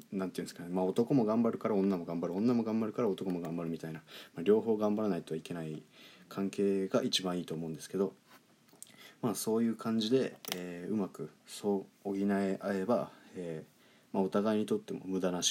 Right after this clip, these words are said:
考っていうのは減るので、えー、お互い、男だけじゃなくて女の人も、えー、その面では成功しやすいというふうに、えー、おっしゃってました。まあ、ちょっとあの、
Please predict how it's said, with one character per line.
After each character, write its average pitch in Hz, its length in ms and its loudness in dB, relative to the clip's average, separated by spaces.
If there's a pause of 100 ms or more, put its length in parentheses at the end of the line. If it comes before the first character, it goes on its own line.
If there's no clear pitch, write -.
考 87 160 0
っ - 20 -10
て - 160 -10
い 85 40 -4
う - 20 -4
の 80 120 -6
は - 100 -10
減 95 120 -2
る 90 40 -2
の 90 160 -4
で、 113 180 2 (640)
え 92 60 -10
ー、 90 40 -6
お 98 100 -4
互 107 300 2
い、 - 20 -6 (420)
男 113 260 0
だ 104 120 2
け 120 80 -2
じ 110 80 0
ゃ - 20 4
な 107 80 2
く - 100 -12
て - 160 -2
女 98 260 4
の 90 100 0
人 - 180 -4
も、 135 220 0 (400)
え 90 60 -14
ー、 - 40 -14
そ - 160 -6
の 92 60 -2
面 85 180 -4
で 101 80 0
は 110 100 4
成 - 180 -6
功 82 180 -8
し - 160 -4
や 76 80 -8
す - 100 -8
い - 60 -8
と - 840 -18
い 82 80 -6
う 80 60 -4
ふ 90 120 -10
う 82 100 -4
に、 131 220 4
え 87 200 -4
ー、 - 20 -4
お 80 60 -4
っ - 20 -6
し - 160 -2
ゃ 87 40 -4
っ - 20 -10
て - 140 -12
ま 78 80 -8
し - 100 0
た。 - 80 -2
ま 92 120 2
あ、 90 40 0
ち - 80 -2
ょ - 40 4
っ - 20 0
と - 120 -2
あ 90 60 2
の、 87 220 -4